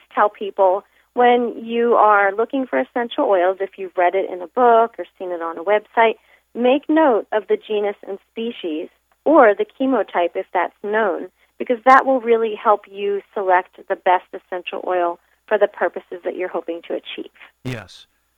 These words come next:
Speaker 2: And I, I highly recommend, folks, if you happen to go to Gesundheit Nutrition Center, look at these booklets. They are on the bottom shelf, and they are wonderful. They literally explain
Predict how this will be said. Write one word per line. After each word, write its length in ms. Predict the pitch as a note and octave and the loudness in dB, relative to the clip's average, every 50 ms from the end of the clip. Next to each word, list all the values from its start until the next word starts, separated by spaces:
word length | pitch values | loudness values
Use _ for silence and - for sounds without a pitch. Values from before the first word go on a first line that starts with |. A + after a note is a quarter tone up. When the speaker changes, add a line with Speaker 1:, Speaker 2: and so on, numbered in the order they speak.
| _ _ _ _ _ _ - | _ _ _ _ _ _ -6
Speaker 2:
And 160 | C3 B2+ B2 | -6 -2 2
I, 260 | B2 C3 C3 B2+ C3+ - | 2 4 2 2 0 0
I 140 | - C3+ C3 | 0 0 2
highly 320 | A#2 A#2+ C#3 D#3 F3 E3+ D#3 | 2 2 2 2 4 4 4
recommend, 520 | C3+ C3 B2+ - C#3+ C3 B2+ B2 B2 G#2+ | 2 2 0 0 -2 -2 -2 -2 -4 -4
folks, 320 | - - C3+ C3 B2 - | -4 -2 -2 -2 -4 -4
if 180 | - B2 G#2+ - | -8 -8 -6 -6
you 260 | C3 B2 B2 A#2+ A#2+ | -6 -4 -4 -4 -4
happen 300 | A2 B2+ C3+ B2 - C3+ A#2+ | -4 -4 -6 -4 -6 -6 -6
to 60 | A#2+ | -4
go 300 | G2+ B2+ B2+ C3 C3+ C3+ | 0 2 2 2 2 0
to 140 | - - A#2 | -2 -4 -6
Gesundheit 460 | B2 A#2 G#2 C3 C3 A#2+ C3+ B2+ B2 | -6 -4 -4 -4 -2 -2 -2 -2 -2
Nutrition 440 | B2 A2+ - - B2+ - - B2 A2 | -4 -8 -6 -6 -6 -4 -4 -6 -6
Center, 320 | - - B2+ B2 A#2+ A2+ | -4 -4 -4 -2 -4 -4
look 360 | G2+ A2+ A2+ A#2+ D#3 G#3+ - | -4 -4 0 2 2 2 2
at 100 | C4 F#3 | -2 -4
these 180 | - F3 D3 F#2+ | -4 -4 -6 -6
booklets. 600 | F2+ G#2 B2+ C#3+ - - - G#2 - - - - | -6 -4 -4 -4 -4 -4 -12 -12 -12 -12 -16 -10
They 180 | - A2 G#2+ | -8 -6 -6
are 180 | G#2+ G#2 G#2 A#2 | -6 -6 -8 -8
on 160 | - A2+ G#2+ | -6 -6 -6
the 80 | G#2+ G#2 | -8 -6
bottom 320 | G2 A#2 B2 C#3+ D#3 D#3 | -4 -4 -2 -2 -4 -4
shelf, 500 | C3 - - A#2 G#2+ A2 A2+ A2+ - - _ _ _ _ _ _ _ _ _ _ | -6 -6 -6 -6 -4 -6 -8 -8 -12 -20 _ _ _ _ _ _ _ _ _ _
and 340 | - A2+ A2+ A2+ A#2 A#2 A2+ - - | -8 -6 -6 -4 -6 -6 -8 -10 -10
they 260 | A#2+ A2+ A#2 A2+ G#2+ | -8 -6 -6 -4 -4
are 140 | G#2 G2+ G2 | -6 -8 -8
wonderful. 640 | G2+ A2 C3+ E3+ F#3 D#3+ - - A2 G#2+ G#2+ A2+ - | -8 -4 -4 -2 -2 -4 -4 -6 -8 -8 -8 -10 -8
They 200 | G#2+ A#2+ A#2+ A2+ | -6 -6 -6 -4
literally 500 | A2+ A#2+ C#3+ F3+ G3 D#3+ B2+ B2+ B2+ - - | -2 -2 -2 -2 0 -2 -2 -2 -4 -6 -8
explain 840 | A#2+ A#2 - - - _ - D3 D3 C#3+ C3 A#2+ A#2 A#2+ B2+ B2+ | -12 -12 -12 -14 -12 _ -4 -4 -2 -2 -2 -2 -4 -4 -6 -8